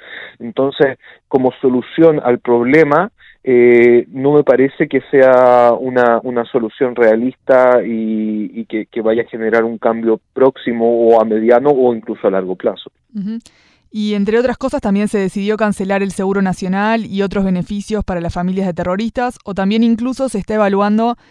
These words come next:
Speaker 2: revocar los documentos de identidad israelíes de, de las familias de terroristas.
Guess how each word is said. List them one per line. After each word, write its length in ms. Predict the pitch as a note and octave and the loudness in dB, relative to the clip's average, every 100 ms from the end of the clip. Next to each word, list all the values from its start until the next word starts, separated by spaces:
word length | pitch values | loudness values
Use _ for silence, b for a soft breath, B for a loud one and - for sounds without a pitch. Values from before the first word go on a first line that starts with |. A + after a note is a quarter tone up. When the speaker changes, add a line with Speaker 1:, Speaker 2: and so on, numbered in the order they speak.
| b b b - | b b b -4
Speaker 2:
revocar 440 | G3+ G3 G3 A#3 | 0 0 2 2
los 100 | B3+ | 4
documentos 420 | A3 G3+ G#3 A#3 | 2 2 2 2
de 60 | G3+ | 2
identidad 380 | F#3+ F3+ F#3+ G#3 | 0 0 0 0
israelíes 720 | A3 G3+ F#3 F#3+ A3+ A3 F3+ | 0 -2 -2 -2 -2 0 -2
de, 220 | E3+ D#3 | -6 -8
de 120 | E3 | -6
las 100 | F3 | -6
familias 360 | F#3 F#3 F#3+ F#3+ | -4 -4 -2 -2
de 80 | E3+ | -2
terroristas. 720 | E3+ E3 D#3 - D3+ - | -4 -6 -8 -12 -16 -16